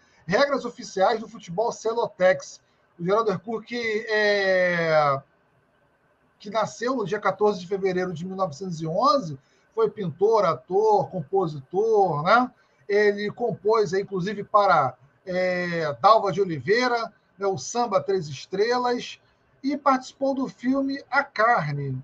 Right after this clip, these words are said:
né? E eu queria mandar um abraço aqui para todas as ligas amadoras, tá, do futebol de botão. Um abraço, um beijo grande para a galera da Liga Manguetal,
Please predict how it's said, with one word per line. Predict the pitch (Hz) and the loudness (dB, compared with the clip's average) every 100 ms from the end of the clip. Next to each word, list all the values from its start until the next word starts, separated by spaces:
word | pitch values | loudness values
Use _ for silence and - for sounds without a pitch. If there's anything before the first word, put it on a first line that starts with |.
| - | -2
né? | 175 208 208 _ _ _ _ | 0 0 -4 _ _ _ _
E | 381 381 359 269 202 180 175 165 160 _ _ | -4 -2 -2 2 4 4 0 -4 -6 _ _
eu | 240 | -8
queria | 269 285 | -6 -2
mandar | 262 269 | 0 2
um | 269 | 2
abraço | 156 139 196 254 233 - | 2 2 4 4 2 0
aqui | 180 - | -10 -4
para | - 208 208 | 0 0 0
todas | - 226 226 | -4 -4 -2
as | 208 | -2
ligas | 175 220 208 190 - | -4 -4 -4 -4 0
amadoras, | 254 277 196 143 226 254 254 254 - - _ _ _ _ _ | 0 2 0 0 4 4 4 0 -6 -14 _ _ _ _ _
tá, | 196 214 214 - _ | 4 4 4 -2 _
do | 180 214 202 180 | -6 2 4 4
futebol | 135 214 202 180 202 | 0 -6 -8 0 0
de | 175 | 0
botão. | 160 135 220 | -4 -4 0
Um | 214 | 0
abraço, | 156 185 220 214 175 | 0 2 2 0 -4
um | |
beijo | 165 202 175 | -2 -2 -2
grande | 180 - | -6 -6
para | 196 | -6
a | 170 | -4
galera | 170 175 202 | -4 -2 0
da | 185 170 | 0 -2
Liga | 180 180 | -4 -4
Manguetal, | 175 160 139 165 185 202 185 | -4 -6 -6 2 4 4 2